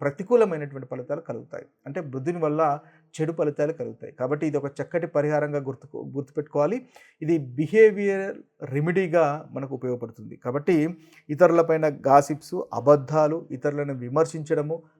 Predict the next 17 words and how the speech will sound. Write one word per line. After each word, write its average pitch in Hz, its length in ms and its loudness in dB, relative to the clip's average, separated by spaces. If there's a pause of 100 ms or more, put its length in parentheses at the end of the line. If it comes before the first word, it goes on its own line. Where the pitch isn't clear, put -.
(140)
అనేవి 143 260 -2
మానుకోవడం 151 720 2
అనేది 143 480 -4 (260)
ముఖ్యమైనటువంటి 147 760 0
పరిహారంగా 127 800 -4 (300)
మనము 123 360 -6
బుధుని, 127 260 -10
బుధునికి 135 320 -8
సంబంధించి 123 480 -8
మనం 123 120 -10
చూడవచ్చు. 131 600 -2 (540)
ప్రామాణికంగా 190 880 4
ముఖ్యంగా 160 720 -2
వినయంగా 202 500 0
ఉండడం 160 340 -2
మంచిది. 113 340 -14 (360)
ఎప్పుడైతే 170 720 0